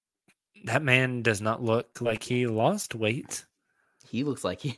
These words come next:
Speaker 2: I, okay, Jake, oh, you, I, I can't believe I didn't send this to you. I,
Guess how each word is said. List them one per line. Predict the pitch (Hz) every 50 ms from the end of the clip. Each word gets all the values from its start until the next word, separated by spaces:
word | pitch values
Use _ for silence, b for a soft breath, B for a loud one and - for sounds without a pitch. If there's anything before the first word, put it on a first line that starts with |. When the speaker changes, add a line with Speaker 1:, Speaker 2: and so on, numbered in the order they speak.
| B B B B B
Speaker 2:
I, | 135 156 151 -
okay, | 160 156 - 143
Jake, | 110 95 117 110 -
oh, | 107 104 95 95 92
you, | 95 107 110 107 -
I, | - 135 - -
I | 120
can't | 120 - 143
believe | 117 117 113
I | 101 92
didn't | 95 92 - -
send | 98 95
this | 92 - -
to | - 90
you. | 82 85 85 - _ _ _
I, | - 90 92 95